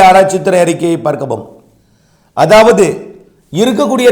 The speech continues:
நாட்களிலே வடகிழக்கு பருவமழை எப்படி இருக்கும்? வரக்கூடிய நாட்களிலே. அதனைத் தொடர்ந்து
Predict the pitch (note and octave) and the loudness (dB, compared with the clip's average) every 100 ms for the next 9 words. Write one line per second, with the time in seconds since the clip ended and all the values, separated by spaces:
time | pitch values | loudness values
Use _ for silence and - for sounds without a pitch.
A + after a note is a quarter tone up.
0 | A3+ A#3 A#3+ A#3 A#3+ A3+ G3+ A3+ A#3+ A3+ | 2 2 2 4 4 4 2 4 2 2
1 | A#3 G#3+ A3 A3 A3 G#3+ - G3+ F#3 - | 2 4 2 4 2 2 2 2 2 0
2 | C#3+ - - - _ _ _ _ - D3+ | -4 -4 -16 -20 _ _ _ _ -6 0
3 | F#3+ F#3+ F3+ E3+ D#3+ D#3+ C3+ - - - | 0 0 0 -2 -2 -2 -4 -6 -14 -20
4 | _ - - - G#3 B3 C4 B3+ B3+ B3 | _ -20 -6 0 2 2 2 2 2 -2